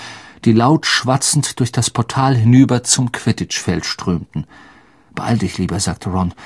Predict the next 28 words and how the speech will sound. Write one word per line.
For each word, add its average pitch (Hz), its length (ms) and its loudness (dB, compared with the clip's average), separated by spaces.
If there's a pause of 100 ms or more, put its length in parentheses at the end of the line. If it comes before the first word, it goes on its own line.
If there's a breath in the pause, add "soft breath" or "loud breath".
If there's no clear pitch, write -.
(240 loud breath)
„es - 100 -6
ist - 160 -8
fast - 300 -4
elf, 139 280 0
das 101 120 -4
Spiel.“ 87 440 -2 (1200 soft breath)
Harry 120 380 2
rannte 107 420 0
hoch 147 280 4
in 107 100 -2
den 95 180 -2
Gryffindor-Turm, 120 880 2 (640 soft breath)
holte 131 300 4
seinen 101 320 2
Nimbus 120 360 2
zweitausend 127 680 0
und 110 160 -2
schloss 127 260 0
sich 117 140 -2
der 110 120 -2
großen 117 380 2
Schar 101 360 0
an, 85 200 -4 (380 loud breath)
die 90 180 -2
über 117 260 -2
das - 200 -2
Gelände 92 460 -2
schwärmte. - 580 -10